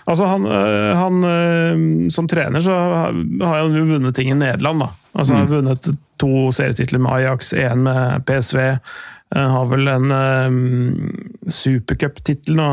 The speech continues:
Speaker 1: han trente Benfica, eh, det samme når han trente A Z.
Speaker 2: Mm.
Speaker 1: Eh, så har han cuptittel da i Valencia og, eh, ja, faktisk Copa del Rey, eh, med Barcelona. Men, men Nederland,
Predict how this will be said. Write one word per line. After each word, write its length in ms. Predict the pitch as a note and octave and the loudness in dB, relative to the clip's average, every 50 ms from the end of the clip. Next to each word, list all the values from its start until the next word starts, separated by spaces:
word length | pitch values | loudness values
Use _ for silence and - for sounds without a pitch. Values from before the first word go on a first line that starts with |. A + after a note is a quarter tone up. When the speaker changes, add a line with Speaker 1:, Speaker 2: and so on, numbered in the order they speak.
| C3+ C3+ | 0 0
Speaker 1:
han 120 | C#3 C#3 C3 | 0 0 0
trente 280 | D3 C#3+ C3+ C3 - | 0 -2 -2 -2 -2
Benfica, 760 | - C#3 C3 - C#3+ C#3 C3 C3 - _ - C#3 C#3+ C#3 C#3 C3+ - - - - - - - - _ _ - | -2 -2 0 0 0 0 0 -2 -4 _ -2 0 0 0 0 -2 -4 -8 -16 -20 -20 -20 -20 -20 _ _ -2
eh, 1200 | - C#3+ C#3 C3+ C3 C3+ C3+ C3+ C3+ B2+ C3 C3+ - - - - - G#1+ G#1+ G#1+ G#1+ A1 - - | 0 0 0 2 2 2 2 2 2 0 0 0 0 0 -2 -2 -2 -2 0 -2 -2 -2 -2 -2
det 160 | G2+ C#3+ C3+ | -2 -2 -2
samme 260 | - D3+ C#3 B2 A#2 B2 | -2 -2 0 0 0 2
når 100 | B2 B2+ B2+ B2+ | 2 2 2 0
han 60 | B2+ | 0
trente 280 | B2+ C3+ B2 - - - | 0 0 -2 -2 -4 -2
A 140 | D#3 C3+ B2 | -2 -2 -2
Z. 220 | - - D3 E3+ - - _ - - - _ - - | -2 -2 -4 -4 -4 -6 _ -20 -20 -20 _ -4 0
Speaker 2:
Mm. 200 | B2+ C#3 A2+ E2+ E2+ | 2 4 4 4 4
Speaker 1:
Eh, 840 | D3+ C#3+ C#3+ C#3+ C#3 C3+ C#3 C#3+ D3 D3 D#3 - - - - - | 4 4 2 2 2 2 2 2 2 2 0 0 -2 -2 -2 0
så 100 | D3 D#3 | 0 0
har 80 | D3+ D3 | 2 0
han 80 | C#3 B2 | 0 0
cuptittel 500 | - C3+ A#2+ - - - A#2+ - - C#3 | -2 -4 -4 -4 -4 -4 -2 0 0 0
da 120 | C3+ C3 B2+ B2+ | 2 2 2 2
i 240 | B2+ B2+ B2+ B2+ B2 | 2 2 2 2 2
Valencia 500 | B2+ C3 B2+ B2 A#2+ A2+ - - C#3 C3 B2+ | 2 0 0 0 0 -2 0 0 0 0 0
og, 600 | - - B2+ B2+ C3+ C3 C3+ C3 B2+ B2+ B2 A2+ - - - - - - - - - - - - _ _ - F#3+ | 0 2 2 2 2 2 0 0 0 0 -2 -4 -6 -8 -14 -18 -16 -18 -18 -18 -20 -20 -20 -20 _ _ -4 -2
eh, 920 | D3 C3+ B2+ B2+ C3 C3+ B2+ B2 B2 B2+ B2+ B2 B2+ C3 C3 C#3 C#3+ - - - - - - C4+ | 0 2 2 2 2 2 2 2 2 2 2 2 2 0 0 0 0 -2 -2 -4 -4 -6 -4 -2
ja, 100 | B3+ G3 | -2 0
faktisk 320 | G3 G3+ E3 D3+ D3+ C#3+ - | 0 0 0 0 -2 -2 -2
Copa 240 | - C#3 - C3 C3 | -4 -2 -2 0 0
del 180 | C#3 C3 B2+ | 0 2 2
Rey, 220 | B2 B2 B2 B2 B2+ B2 B2+ B2+ | 2 2 2 2 2 2 2 2
eh, 520 | B2+ B2+ B2 B2 B2 B2 B2 B2+ B2+ A#2+ | 0 0 0 0 0 0 0 -2 -2 0
med 500 | A#2+ B2 B2+ C#3 C#3+ - - C#3 C3 B2 | 0 0 0 0 0 0 0 0 0 0
Barcelona. 480 | - C3 A#2 - C#3 C3 C#3 C3+ C#3+ C#3 - - - - - - - - | 0 -2 -2 -2 -2 -2 0 -2 -4 -6 -8 -14 -16 -16 -16 -10 -4 -2
Men, 200 | D#3+ F3 A3 G3 | 0 2 2 2
men 280 | F#3+ G3+ G3 F3 F3 E3+ | 2 2 2 2 2 2
Nederland, 420 | E3+ D3 C3 C#3 D3 F3+ G#3 F3+ | 2 2 2 0 0 0 0 -2